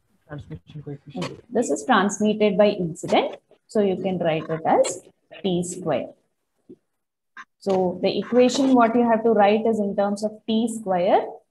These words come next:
Speaker 2: So which will be equal to Z L by Z naught into one minus gamma L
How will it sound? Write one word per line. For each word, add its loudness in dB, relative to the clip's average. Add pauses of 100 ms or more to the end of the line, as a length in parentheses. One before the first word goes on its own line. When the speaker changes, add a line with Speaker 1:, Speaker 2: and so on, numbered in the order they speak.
(120)
Speaker 2:
So -8
which -8
will -4
be -2
equal -6
to -2 (340)
Z -4
L 0
by -2
Z -6
naught -6 (160)
into -6 (280)
one -2
minus -8 (560)
gamma -6
L -2